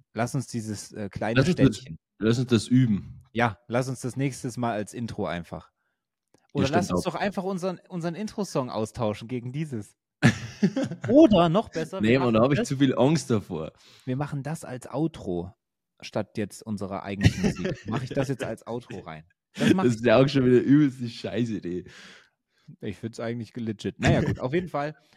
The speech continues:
Speaker 1: ähm, das größte, was sagt, wie heißt Cruise Ship?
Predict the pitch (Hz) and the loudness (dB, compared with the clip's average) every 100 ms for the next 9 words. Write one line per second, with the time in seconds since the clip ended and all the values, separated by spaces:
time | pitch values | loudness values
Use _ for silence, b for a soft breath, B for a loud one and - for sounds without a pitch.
0 | b - 120 120 120 120 120 120 - - | b -4 0 2 0 -2 -4 -6 -4 2
1 | 180 208 - 160 151 - _ _ _ _ | 2 2 -2 -2 -2 -8 _ _ _ _
2 | 110 135 - 139 - 127 131 147 151 _ | -6 -6 -6 -6 -8 -8 -4 -4 -6 _
3 | _ - 151 - - | _ -8 -8 -6 -8